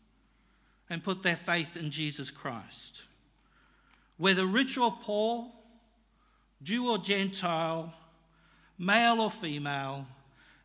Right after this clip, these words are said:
as Paul writes in Galatians three twenty-eight. And when James looks at his congregation and he sees this favoritism,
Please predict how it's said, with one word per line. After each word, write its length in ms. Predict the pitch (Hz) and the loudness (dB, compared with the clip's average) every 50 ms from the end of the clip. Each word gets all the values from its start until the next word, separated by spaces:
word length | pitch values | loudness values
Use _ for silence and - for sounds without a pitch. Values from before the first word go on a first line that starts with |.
| _ | _
as 140 | - 143 139 | -8 -8 -8
Paul 320 | - - - 175 160 160 | -8 -8 -6 -2 -2 -2
writes 420 | 143 143 151 143 139 143 143 - - | 0 0 0 0 0 0 -4 -6 -6
in 100 | 143 135 | -6 -6
Galatians 600 | 139 139 135 139 139 151 143 - - 147 135 127 - | -6 -2 -2 0 0 0 -2 -4 -6 -6 -8 -8 -10
three 520 | - - - 147 143 139 135 131 127 120 - - - - - - _ _ _ _ _ _ _ _ _ _ _ _ _ _ _ _ | -12 -6 -4 -2 -2 -2 -2 -4 -6 -8 -12 -16 -20 -20 -20 -20 _ _ _ _ _ _ _ _ _ _ _ _ _ _ _ _
twenty-eight. 500 | - - 139 135 131 127 127 123 123 113 107 127 - - - - - - - _ _ _ _ _ _ _ _ _ _ _ _ _ _ _ _ _ _ _ _ _ | -8 -6 -6 -6 -4 -4 -4 -4 -4 -4 -8 -14 -20 -20 -20 -20 -20 -20 -20 _ _ _ _ _ _ _ _ _ _ _ _ _ _ _ _ _ _ _ _ _
And 140 | - 180 196 | -6 -4 -2
when 240 | 233 262 277 247 196 | -2 -2 -2 -2 -2
James 440 | - 226 220 240 240 226 214 175 175 175 | 2 4 6 6 6 4 2 0 -2 0
looks 280 | 190 226 220 - - 220 | 0 0 0 0 -2 0
at 60 | 196 | 0
his 140 | 190 180 190 | 0 0 -2
congregation 720 | - 175 185 180 180 170 156 165 160 160 165 160 - - - | -2 -2 -2 0 0 -2 -2 0 0 0 0 -2 -4 -4 -2
and 100 | 170 170 | 0 0
he 80 | 170 165 | 0 0
sees 480 | 151 - - - 247 254 269 254 - | -2 -4 -2 0 2 2 2 2 2
this 180 | - 233 - - | 0 -2 -2 -2
favoritism, 1000 | - - 202 190 196 196 180 180 175 - - 165 147 135 127 123 123 120 139 135 | -4 0 2 4 4 4 2 0 -2 -2 -4 -4 -4 -4 -6 -6 -6 -6 -8 -8